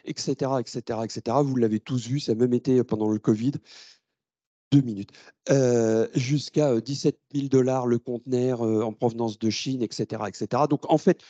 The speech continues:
nous, cette opération, elle, elle coûte environ cinquante centimes.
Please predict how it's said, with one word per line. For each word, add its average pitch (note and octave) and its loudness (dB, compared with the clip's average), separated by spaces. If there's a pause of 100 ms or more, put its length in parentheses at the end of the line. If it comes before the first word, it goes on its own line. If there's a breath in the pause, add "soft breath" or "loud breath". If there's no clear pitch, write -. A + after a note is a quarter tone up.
(100)
nous, F#3+ 4
cette E3+ 2
opération, D#3 2 (500 loud breath)
elle, C3 4 (500)
elle A#2 2
coûte - 0
environ C#3+ 2
cinquante B2+ -2
centimes. A2 -4